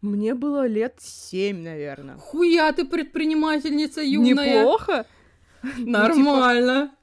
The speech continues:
Speaker 2: Триста рублей — это ж тогда это прям вообще богатство.
Speaker 1: Вот именно. Я решила то, что церковь не обеднеет, если я буду потихонечку по пять рублей, по десять рублей вот это вот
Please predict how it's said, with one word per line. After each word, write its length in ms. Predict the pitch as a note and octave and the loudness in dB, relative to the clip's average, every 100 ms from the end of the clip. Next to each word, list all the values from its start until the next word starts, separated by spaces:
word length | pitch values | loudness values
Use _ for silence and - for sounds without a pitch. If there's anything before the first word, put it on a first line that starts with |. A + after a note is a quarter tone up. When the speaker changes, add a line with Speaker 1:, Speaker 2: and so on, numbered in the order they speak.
| _ _ | _ _
Speaker 2:
Триста 360 | B3+ A#3 - B3 | 0 0 0 0
рублей — 300 | A3 G3+ C4 | 2 2 2
это 100 | C#4 | 0
ж 80 | - | -6
тогда 220 | A3 F3 | -6 -2
это 100 | G3+ | -4
прям 220 | - F#3+ | -2 -2
вообще 260 | F3+ F#3+ B3+ | -2 -4 -6
богатство. 680 | F#3 G3 F3 F#3+ F#3 - F#3+ | -4 -4 -2 -4 -6 -10 -2
Speaker 1:
Вот 280 | G3+ G3+ - | 0 0 -4
именно. 640 | G3+ A#3 D4 A3 E3 D#3+ _ _ _ | -4 -2 0 -2 -6 -12 _ _ _
Я 200 | A3+ C4 | -2 0
решила 280 | D4 F4+ F4+ | 0 -2 -4
то, 120 | D4 | -4
что 120 | B3+ A#3+ | -8 -8
церковь 360 | D4 D#4 F#4+ | -8 -6 -6
не 120 | D#4 C4+ | -2 -2
обеднеет, 600 | G#3+ A3+ F#3+ B3 G#3+ F#3+ | -2 -6 -6 -6 -6 -8
если 240 | F#3+ A3 | -10 -8
я 60 | G3+ | -6
буду 240 | G#3 G#3+ | -6 -6
потихонечку 760 | G#3+ - A3+ B3+ E4 B3+ - A3+ | -8 -12 -8 -6 -6 -8 -8 -8
по 160 | A3 | -8
пять 260 | G#3 F#4 G#4+ | -6 -4 -4
рублей, 340 | G4 D#4+ E4+ | -4 -2 -4
по 160 | F4+ A#3 | -4 -4
десять 360 | A#3 E4 - - | -4 -6 -8 -10
рублей 340 | D4 C#4+ D4 | -8 -6 -8
вот 100 | B3+ | -8
это 220 | B3 A#3+ A#3+ | -10 -10 -10
вот 180 | A3+ | -10